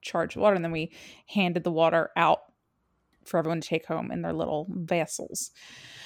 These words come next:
We left it there overnight, and then the next morning, one of them brought it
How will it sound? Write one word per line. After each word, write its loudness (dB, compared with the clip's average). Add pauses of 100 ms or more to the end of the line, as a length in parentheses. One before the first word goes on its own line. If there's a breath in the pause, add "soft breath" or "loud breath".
(220 loud breath)
We 6
left 8
it -2
there 8
overnight, 4 (760 loud breath)
and 4
then 2
the 2
next -2
morning, 6 (1300)
one 2
of 4
them 4
brought 8
it 4